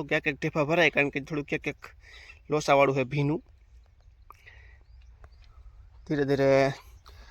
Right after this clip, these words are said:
હાલે રાખે રાપલવાનું. બહુ મસ્ત રાપ છે, એકલા ચાલે છે ધીરે ધીરે.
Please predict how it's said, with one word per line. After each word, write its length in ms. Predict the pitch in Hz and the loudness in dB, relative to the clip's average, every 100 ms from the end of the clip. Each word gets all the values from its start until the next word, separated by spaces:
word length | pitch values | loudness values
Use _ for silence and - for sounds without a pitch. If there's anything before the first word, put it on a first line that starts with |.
| - | -14
હાલે 240 | - 160 165 | -2 2 2
રાખે 320 | 131 - 147 | 2 -2 -4
રાપલવાનું. 480 | 135 143 147 135 131 - - - - - - - - - - - - - - - - - - - - - - - - - - - - - - - - - - - - - - - - - - | -2 0 0 0 -4 -14 -20 -20 -18 -20 -20 -20 -20 -18 -18 -20 -20 -20 -20 -20 -20 -20 -20 -20 -20 -20 -20 -20 -20 -20 -20 -20 -20 -20 -20 -20 -20 -20 -20 -18 -18 -20 -20 -20 -20 -20 -8
બહુ 100 | - 165 | 2 4
મસ્ત 200 | 156 - | 4 2
રાપ 200 | 135 127 | 2 2
છે, 120 | - 143 | 6 4
એકલા 260 | 139 135 | 4 0
ચાલે 160 | 135 131 | 2 0
છે 80 | 131 | -2
ધીરે 200 | 214 139 | -4 -2
ધીરે. 180 | 131 | -4